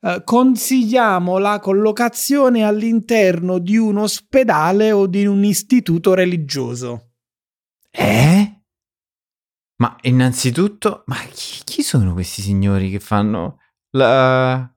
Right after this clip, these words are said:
Speaker 2: la commissione?
Speaker 1: Eh, no, io non li voglio incontrare.
Speaker 2: No, eh, nemmeno io.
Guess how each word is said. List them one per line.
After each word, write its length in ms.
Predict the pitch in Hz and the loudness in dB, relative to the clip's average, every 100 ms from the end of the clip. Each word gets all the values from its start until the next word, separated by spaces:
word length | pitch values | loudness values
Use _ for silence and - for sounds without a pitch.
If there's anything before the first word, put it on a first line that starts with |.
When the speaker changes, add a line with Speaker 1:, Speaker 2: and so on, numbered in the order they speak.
| _ | _
Speaker 2:
la 160 | 127 120 | -4 0
commissione? 680 | 120 117 117 - 104 101 - - 160 | 0 0 -2 -2 -2 -2 -6 -12 -6
Speaker 1:
Eh, 400 | 165 156 147 _ - | -2 -2 -4 _ -8
no, 180 | 190 208 | -4 0
io 200 | 214 233 | 2 2
non 140 | 214 | 2
li 80 | 202 | 2
voglio 240 | 202 196 | 2 2
incontrare. 580 | 180 165 156 143 143 - - _ _ _ _ _ _ _ | 0 0 -2 -4 -4 -6 -10 _ _ _ _ _ _ _
Speaker 2:
No, 120 | - 139 | -2 2
eh, 140 | 143 | 2
nemmeno 400 | 127 131 151 131 | 2 2 2 2
io. 300 | 107 101 98 | 2 0 -4